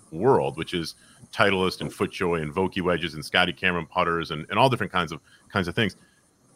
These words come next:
How challenging was it at that point to get people who may not be fluent in social media to understand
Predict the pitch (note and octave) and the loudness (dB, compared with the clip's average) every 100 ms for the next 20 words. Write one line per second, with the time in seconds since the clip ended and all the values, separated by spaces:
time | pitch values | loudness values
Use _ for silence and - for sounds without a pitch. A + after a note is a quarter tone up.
0 | _ - F#3+ - E4+ F4+ A#3+ F#3+ A#2+ C3 | _ 4 4 4 -2 -2 -2 0 2 2
1 | B2+ A#2 A#2 - C3+ C3+ - G2+ G#2+ - | 0 2 0 0 -4 -4 -8 -6 -6 -6
2 | B2 - A2+ G2 F#2 G#2+ C3 B2 - G#2 | -6 -6 -6 -2 0 0 2 0 0 -6
3 | - E2+ F2 G#2 - _ _ G2 F#2+ - | -4 -2 0 0 -2 _ _ 0 0 2
4 | G#2 G#2 A2 G2 G2 G#2 A#2+ C3 _ _ | 2 2 0 0 0 0 0 -2 _ _
5 | _ - - A2 B2+ A#2+ - - F2+ G2 | _ -6 0 2 2 0 0 0 2 2
6 | C3 C#3 | 0 -4